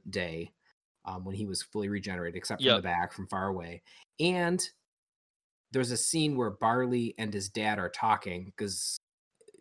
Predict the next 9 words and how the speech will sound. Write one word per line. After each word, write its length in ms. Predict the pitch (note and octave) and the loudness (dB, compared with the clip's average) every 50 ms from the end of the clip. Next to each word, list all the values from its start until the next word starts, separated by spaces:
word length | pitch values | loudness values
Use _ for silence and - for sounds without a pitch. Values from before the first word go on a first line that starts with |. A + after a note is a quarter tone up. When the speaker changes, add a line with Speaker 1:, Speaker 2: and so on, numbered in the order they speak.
| _ _ _ _ _ _ _ - | _ _ _ _ _ _ _ 2
Speaker 1:
Ian 300 | D3+ D3+ D#3 D3 C3+ A#2+ | 6 6 8 8 6 6
basically 480 | A#2+ A#2+ B2 A#2+ A#2+ A#2+ - B2 A2+ | 6 6 4 4 2 0 0 -2 -2
can't 300 | G#2+ - - A#2 G#2+ D#2+ | -2 -2 -4 -4 -4 -2
get 200 | A2 G#2+ - - _ _ _ _ _ _ _ _ _ _ _ - | -4 -6 -6 -6 _ _ _ _ _ _ _ _ _ _ _ -4
to 100 | - A2 | -2 0
them. 400 | G#2 G2+ G2 F#2+ F#2 F2 E2+ - _ _ _ _ _ | 0 0 0 0 -2 -4 -8 -10 _ _ _ _ _
He, 180 | - - A#2 A#2+ | -16 -12 -12 -12
he, 240 | F#2+ G2+ A#2 - _ | -8 -8 -10 -10 _
he's 480 | - - A2 G#2 G2 F#2 - - - | -10 -8 -6 -6 -4 -2 -2 -4 -4